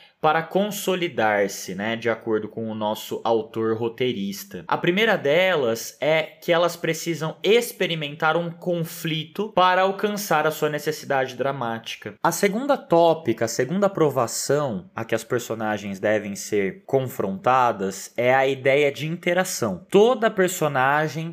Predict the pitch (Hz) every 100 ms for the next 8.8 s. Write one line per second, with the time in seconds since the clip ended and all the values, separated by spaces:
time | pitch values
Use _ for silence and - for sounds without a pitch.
0 | 165 165 151 127 139 147 147 139 131 -
1 | 143 143 - - 147 151 190 190 175 160
2 | - 151 - 143 120 107 95 90 170 -
3 | - - 156 165 165 147 135 127 127 131
4 | 131 127 120 113 135 160 - 175 170 -
5 | 139 151 131 117 120 139 147 151 139 156
6 | 170 160 165 180 165 143 120 - 98 101
7 | 98 - - 104 98 92 87 - - -
8 | - 98 135 180 196 135 101